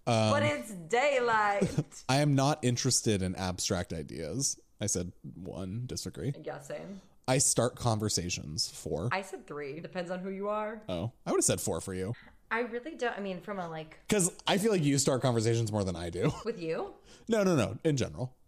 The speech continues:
Speaker 1: Just with people.
Speaker 2: Interesting.
Speaker 1: Yeah.
Speaker 2: Tell that to my bosses.
Speaker 1: Okay. <laughs> Hopefully they're not listening. Uh, I am not interested in other people's problems. One, <laughs> I am very interested.
Speaker 2: Yeah, I think I probably said the same thing.
Speaker 1: I get chores done right away.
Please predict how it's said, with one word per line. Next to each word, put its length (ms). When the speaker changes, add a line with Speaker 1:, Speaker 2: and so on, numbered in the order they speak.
Speaker 1:
Just 160
with 100
people. 240
Speaker 2:
Interesting. 840
Speaker 1:
Yeah. 220
Speaker 2:
Tell 100
that 120
to 80
my 100
bosses. 560
Speaker 1:
Okay. 200
<laughs> 220
Hopefully 240
they're 120
not 180
listening. 440
Uh, 280
I 140
am 140
not 240
interested 460
in 120
other 260
people's 340
problems. 600
One, 420
<laughs> 140
I 140
am 140
very 640
interested. 960
Speaker 2:
Yeah, 220
I 60
think 180
I 60
probably 260
said 160
the 60
same 180
thing. 300
Speaker 1:
I 140
get 160
chores 420
done 340
right 220
away. 400